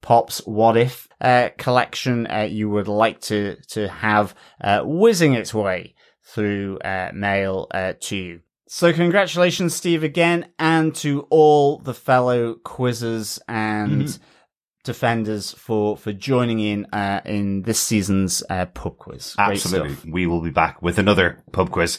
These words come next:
Speaker 2: for Hawkeye, I'm sure, uh, later on in the year, uh, when Hawkeye comes out on the twenty-fourth of November. And yeah, thanks everybody for entering. Hopefully you, you've enjoyed it as much as we've enjoyed putting it together as well.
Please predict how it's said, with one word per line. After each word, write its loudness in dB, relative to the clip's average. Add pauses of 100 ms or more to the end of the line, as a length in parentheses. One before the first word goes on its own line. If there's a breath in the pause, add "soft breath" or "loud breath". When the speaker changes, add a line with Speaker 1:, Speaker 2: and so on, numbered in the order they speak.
Speaker 2:
for -8
Hawkeye, 4
I'm -8
sure, -4 (120)
uh, -4
later 0
on -2
in -6
the -6
year, -2 (300 soft breath)
uh, -2
when -8
Hawkeye -6
comes -10
out -6 (100)
on -8
the -8
twenty-fourth -10
of -12
November. -8 (220)
And 2
yeah, 6
thanks 0
everybody 2
for 4
entering. 0
Hopefully -4
you, -4
you've -2
enjoyed 4
it 0
as -2
much -2
as -6
we've -2
enjoyed -2
putting -2
it -4
together -6
as -10
well. -6